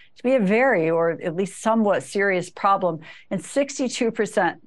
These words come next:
think that police violence against Black people is widespread and it's common. It seems like lawmakers can't ignore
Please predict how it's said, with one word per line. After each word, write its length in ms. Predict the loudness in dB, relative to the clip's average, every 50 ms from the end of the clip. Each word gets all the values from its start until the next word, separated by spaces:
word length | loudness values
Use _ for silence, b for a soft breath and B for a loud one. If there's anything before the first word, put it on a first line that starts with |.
| -8 -4
think 240 | -4 -2 -2 0
that 220 | 0 0 0 0 -2
police 340 | -4 -2 -2 0 -2 -2 0
violence 500 | 0 2 4 4 2 2 0 -2 -4 -6 -6
against 400 | -4 -2 -2 -2 -2 -4 -6 -4
Black 300 | 0 0 0 0 0 -2
people 260 | -4 -4 -4 -4 -4
is 260 | -4 -4 -6 -6 -4
widespread 920 | -2 0 0 2 0 0 -2 -4 -8 -6 -2 0 2 2 2 2 0 -4 B B B B B B B -4 -2
and 280 | 0 0 0 0 -2
it's 160 | -4 -6 -6
common. 520 | -6 -2 0 0 0 0 0 -2 -4 -6 B B B B
It 80 | -8 -6
seems 300 | -4 -4 -4 -2 0 2
like 200 | 2 2 2 4
lawmakers 720 | 4 4 6 6 4 4 2 2 0 -2 -2 -2 -4 -6
can't 420 | -10 -6 -2 0 0 0 0 0
ignore 680 | -2 -2 -2 0 0 0 2 2 4 4 2 2 0